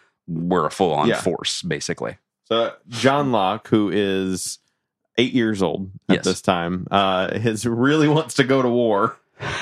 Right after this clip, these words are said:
Speaker 2: and, uh, so badly that he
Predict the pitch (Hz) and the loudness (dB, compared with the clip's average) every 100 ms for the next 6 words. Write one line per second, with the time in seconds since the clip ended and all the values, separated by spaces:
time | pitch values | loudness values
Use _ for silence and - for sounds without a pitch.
0 | - 117 120 127 127 120 117 143 - 151 | -2 2 2 2 2 4 2 0 0 4
1 | 139 131 123 123 117 120 110 117 113 - | 6 6 6 4 2 2 6 6 4 2
2 | 120 117 110 107 | 0 2 2 0